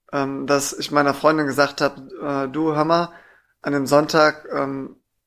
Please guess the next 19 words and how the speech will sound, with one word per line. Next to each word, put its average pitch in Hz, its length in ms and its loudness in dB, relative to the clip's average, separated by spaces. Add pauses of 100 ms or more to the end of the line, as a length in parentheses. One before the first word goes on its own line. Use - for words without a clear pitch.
(120)
haben 147 200 0
wir 147 100 8
noch 143 160 0
nix 135 200 -6
vor. 165 420 6 (480)
Wär 143 220 0 (100)
cool, 156 100 2
wenn 151 140 2
du 151 80 2
da 147 160 4
wa-, 143 140 2
einen 147 160 -10
coolen 151 280 2
Ausflug 160 420 -4
organisierst 147 680 0
oder 139 180 -2
dir 135 160 -2
was 139 180 -2
überlegst, 135 600 0